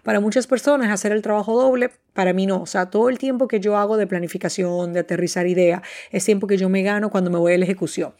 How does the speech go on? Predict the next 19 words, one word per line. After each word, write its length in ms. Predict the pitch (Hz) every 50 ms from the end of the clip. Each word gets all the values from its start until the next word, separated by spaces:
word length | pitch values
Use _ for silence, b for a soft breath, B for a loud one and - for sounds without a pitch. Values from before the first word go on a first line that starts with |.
| B B B B B B B B
Y 120 | B 220 190
tienen 260 | 214 214 226 240 240
que 80 | 277 277
aprender 360 | 269 247 226 208 202 202 208
a 60 | 220
dividir 360 | 233 220 202 190 190 190 185
bastante 580 | 196 196 185 - 190 185 185 185 208 196 208 220
esto, 280 | 214 220 - - - _ _ _ _
porque 500 | - 202 196 185 185 - 196 190 185 185
muchas 300 | 190 190 196 190 - 226
veces, 380 | 220 247 247 226 - 247 262 254 - _ _ _ _ _ _ _ - -
eh, 460 | - 233 202 190 185 180 180 180 175 -
tú 140 | - 208 196
crees 160 | - 220 220
que, 100 | - 226
por 140 | 196 208 208
ejemplo, 240 | 208 220 220 190 185
una 140 | 185 190
persona 440 | 180 196 190 - 233 240 208 165 156